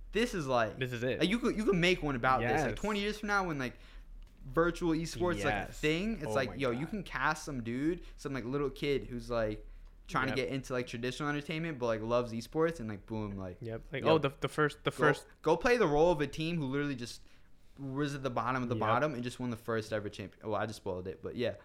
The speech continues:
Speaker 2: No, but still.
Speaker 1: Just won the first ever championship.
Speaker 2: Dude. Okay, so then you're, you're, you're, fuck, man, that's
Speaker 1: <laughs>
Speaker 2: wild, dude, that's
Speaker 1: Yeah.
Speaker 2: wild.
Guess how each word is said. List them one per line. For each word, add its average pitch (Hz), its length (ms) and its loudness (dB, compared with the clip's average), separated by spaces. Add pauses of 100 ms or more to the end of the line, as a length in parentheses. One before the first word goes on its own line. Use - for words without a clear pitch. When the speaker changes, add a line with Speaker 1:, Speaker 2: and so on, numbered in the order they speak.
(120)
Speaker 2:
No, 165 280 12
but 135 180 2 (340)
still. 143 320 6
Speaker 1:
Just 143 140 0
won 151 140 2
the 131 60 2
first 127 260 -2
ever 113 120 -2
championship. 98 560 -8 (640)
Speaker 2:
Dude. 147 320 8 (520)
Okay, 160 260 6
so 151 160 4
then 143 160 4
you're, 139 160 4
you're, 139 300 6
you're, 143 240 2 (1600)
fuck, 175 380 -2 (100)
man, 117 240 0
that's 139 160 0
Speaker 1:
<laughs> - 0 -
Speaker 2:
wild, 143 640 6
dude, 123 160 2
that's 131 160 2
Speaker 1:
Yeah. 123 100 0
Speaker 2:
wild. 120 380 2